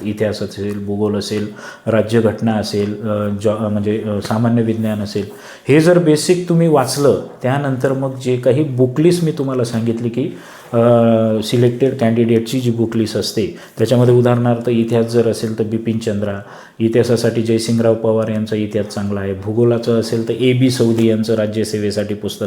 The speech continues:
चांगलं आहे. तर मग पाच-, आठवी ते बारावी पुस्तकं वाचल्यानंतर मग या बेसिक पुस्तकांकडे तुम्ही त्या ठिकाणी गेलं पाहिजे, रेफरन्स बुक ज्याला म्हणतो आपण. तर मग मित्रांनो, ज-, जसं तुम्ही वाचन करायला सुरुवात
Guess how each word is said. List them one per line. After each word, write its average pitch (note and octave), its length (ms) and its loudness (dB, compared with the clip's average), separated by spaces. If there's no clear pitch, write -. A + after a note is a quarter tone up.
चांगलं G2 260 -6
आहे. G2 260 -8
तर C#3+ 60 0
मग D#3+ 280 4
पाच-, - 480 0
आठवी B2+ 420 2
ते E3 60 4
बारावी C#3+ 380 4
पुस्तकं C#3 460 0
वाचल्यानंतर B2+ 680 2
मग E3+ 160 4
या C#3+ 120 4
बेसिक B2+ 440 2
पुस्तकांकडे A2+ 720 0
तुम्ही A#2+ 280 -2
त्या - 100 2
ठिकाणी G#2 360 -4
गेलं G2 320 -2
पाहिजे, F2+ 320 -6
रेफरन्स A2 400 2
बुक A#2 200 -2
ज्याला G#2+ 180 0
म्हणतो F#2+ 380 -6
आपण. E2+ 220 -10
तर D#3 80 6
मग E3+ 360 2
मित्रांनो, F3 420 4
ज-, D3 140 2
जसं D#3 360 2
तुम्ही E3+ 260 4
वाचन D3+ 400 4
करायला D3+ 340 4
सुरुवात C3 320 2